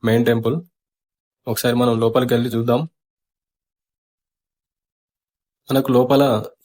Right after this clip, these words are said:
చాలా విగ్రహాలు ఉన్నాయి. అన్ని పాలరాయితోటి చేసినట్టున్నారు. చాలా నీట్‌గా ఉన్నాయి. లోపల కూడా మనకు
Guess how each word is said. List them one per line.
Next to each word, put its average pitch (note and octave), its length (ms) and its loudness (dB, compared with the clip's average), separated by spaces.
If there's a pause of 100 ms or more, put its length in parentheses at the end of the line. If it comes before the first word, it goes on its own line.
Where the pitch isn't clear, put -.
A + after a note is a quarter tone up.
(100)
చాలా A#2 180 4
విగ్రహాలు B2 420 0
ఉన్నాయి. A#2 260 0 (1000)
అన్ని B2+ 240 2
పాలరాయితోటి C3 640 2
చేసినట్టున్నారు. B2 680 -2 (580)
చాలా B2+ 180 2
నీట్‌గా B2 380 0
ఉన్నాయి. A#2+ 280 0 (580)
లోపల C3 340 2
కూడా C3+ 180 2
మనకు C3 520 -2